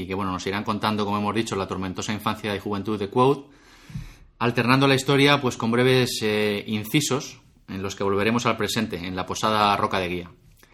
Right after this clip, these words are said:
Algo que en un primer momento, pues, bueno, puede parecernos como simples descansos narrativos, ¿no? Pero pronto nos damos cuenta de que estos pequeños descansos en la historia principal nos van encaminando a algo importante, ¿no?, que está a punto de suceder en el presente.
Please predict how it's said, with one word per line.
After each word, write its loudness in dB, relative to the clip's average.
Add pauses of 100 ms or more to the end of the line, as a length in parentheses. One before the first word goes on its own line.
(420)
Algo 2
que 2
en 4
un 2
primer 4
momento, 2 (1120)
pues, -12
bueno, -4
puede -2
parecernos -2
como -2
simples 0
descansos 0
narrativos, 0
¿no? -4 (640)
Pero 0
pronto 2
nos 4
damos 2
cuenta 2
de 2
que -2
estos -4
pequeños 0
descansos -2
en -6
la -4
historia -2
principal 0 (760)
nos -2
van 4
encaminando 2
a 8
algo 4
importante, 4
¿no?, 2
que 0
está -4
a -2
punto -2
de 0
suceder -2
en 0
el -2
presente. -6